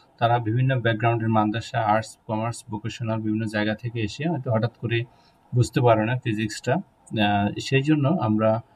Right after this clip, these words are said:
আমি, আহ, চিন্তা করেছি যে তোমাদের জন্য ভিডিওগুলো করে দিব, যাতে তোমরা সহজে বুঝতে পারো।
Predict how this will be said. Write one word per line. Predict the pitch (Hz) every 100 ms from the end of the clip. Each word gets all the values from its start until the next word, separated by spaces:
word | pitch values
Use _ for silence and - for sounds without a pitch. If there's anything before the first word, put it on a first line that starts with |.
| _ _
আমি, | 110 110 117 113 110 101
আহ, | 101 104
চিন্তা | - 110 123
করেছি | 123 117 104 127 127
যে | 120 104
তোমাদের | 101 107 107 107 107
জন্য | 120 107
ভিডিওগুলো | 104 104 107 113 113
করে | - 107
দিব, | 101 107 175
যাতে | 175 107 107
তোমরা | 104 107
সহজে | 107 98 101 101 104
বুঝতে | 107 - -
পারো। | 110 117